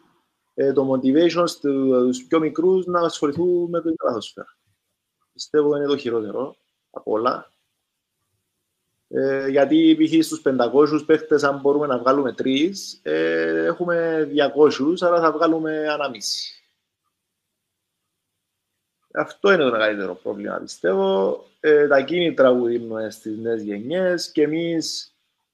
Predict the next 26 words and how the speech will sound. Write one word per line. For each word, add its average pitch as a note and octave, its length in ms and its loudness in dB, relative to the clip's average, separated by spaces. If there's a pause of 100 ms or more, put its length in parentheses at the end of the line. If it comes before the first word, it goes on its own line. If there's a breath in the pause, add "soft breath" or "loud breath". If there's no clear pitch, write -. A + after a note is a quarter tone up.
(100)
είχα C#3+ 320 0
την C3 340 0
ευκαιρία B2+ 500 0
να C#3 100 0
μιλήσω C3 400 0
πριν C#3+ 200 -2
λίγες C#3+ 280 0
μέρες D3+ 680 2
με B2+ 140 -4
τον A#2 420 0
Δημήτρη C3 320 -6
τον C#3 160 0
Προκοπίου, C#3+ 720 0
τον C3 140 -4
παγιό B2 260 -2
παίχτη C3 260 -6
της B2+ 180 -6
αελ B2+ 180 0
και C#3+ 100 -4
του B2+ 80 0
Απόλλωνα, A2 420 -2
δεν A2+ 100 -4
ξέρω - 240 -8
αν G#2 60 -8
τον F2+ 100 -12
γνωρίζεις. G2+ 600 -10